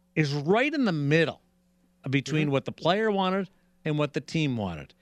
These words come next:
Speaker 1: Nine million dollars, you could say overpaid for a player that's played fifty-six games. But based on what you've watched him develop into for the last five years prior to playing in the National Hockey League,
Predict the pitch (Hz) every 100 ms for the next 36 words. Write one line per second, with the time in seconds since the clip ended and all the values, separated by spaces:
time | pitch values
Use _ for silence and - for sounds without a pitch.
0 | _ _ 123 147 202 220 208 208 196 180
1 | 175 175 202 214 - _ _ _ _ _
2 | - 196 226 196 143 - 180 175 156 -
3 | 185 165 135 - 165 170 127 127 _ _
4 | _ 143 131 - 139 127 113 - 135 117
5 | - 135 117 - 117 - 151 143 113 -
6 | - - _ - 143 113 160 220 214 185
7 | 175 160 139 - _ 131 120 165 175 156
8 | 135 117 120 139 170 - - 139 117 123
9 | 135 135 120 147 170 - 120 92 120 _
10 | _ _ _ _ - - 139 123 127 123
11 | - _ _ _ _ _ _ _ _ _
12 | _ _ - 139 131 123 127 120 139 127
13 | 117 107 - - 147 131 113 113 113 110
14 | 113 107 95 110 123